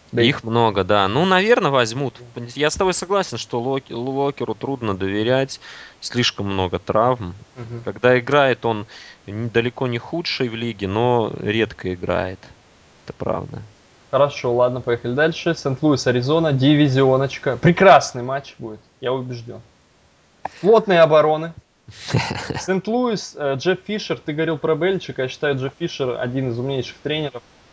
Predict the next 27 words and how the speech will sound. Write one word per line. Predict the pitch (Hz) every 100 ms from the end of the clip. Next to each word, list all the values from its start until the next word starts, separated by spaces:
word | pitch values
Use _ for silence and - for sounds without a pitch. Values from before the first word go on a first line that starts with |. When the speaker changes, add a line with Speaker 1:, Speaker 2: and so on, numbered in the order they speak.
| _
Speaker 1:
и | 120 123
один | 123 123 127
из | 123
тех | 135 131
тренеров, | 135 139 123 -
который | 120 123 120
умеет | 131 120
ставить | - - 120 117
оборону, | 120 123 127 151 139 117 - - - -
и |
она | 127 139 135
сильна | - 131 131 131 120 110 - - -
схемами, | - 170 165 160 143 123
пониманием | 123 120 131 151 151 139 131
игры, | 123 131 127
он | 113 110 113 117
очень | 101 120 - 131
умно | 123 113
они | 107 107
играют, | 107 120 117 110 - - -
там | 110
дело | 110 120 110
не, | 117
не | 120 120
вся | - 123
в | 117
исполнителях. | 113 - 117 110 - 104